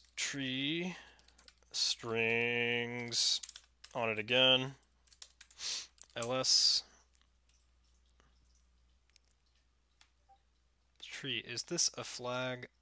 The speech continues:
I wonder. Yep, yep, yep. That's the end of that. Did I just not? Oh, yeah, it's totally in front of my face. I just didn't even see it.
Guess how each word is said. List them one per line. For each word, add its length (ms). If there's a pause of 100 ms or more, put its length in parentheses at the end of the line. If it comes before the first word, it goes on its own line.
(220)
I 240
wonder. 540 (2000)
Yep, 120 (180)
yep, 160 (240)
yep. 200 (500)
That's 260
the 80
end 160
of 60
that. 320 (2250)
Did 100
I 60
just 160
not? 240
Oh, 80
yeah, 220
it's 120
totally 300
in 80
front 160
of 60
my 80
face. 300
I 40
just 140
didn't 140
even 140
see 140
it. 160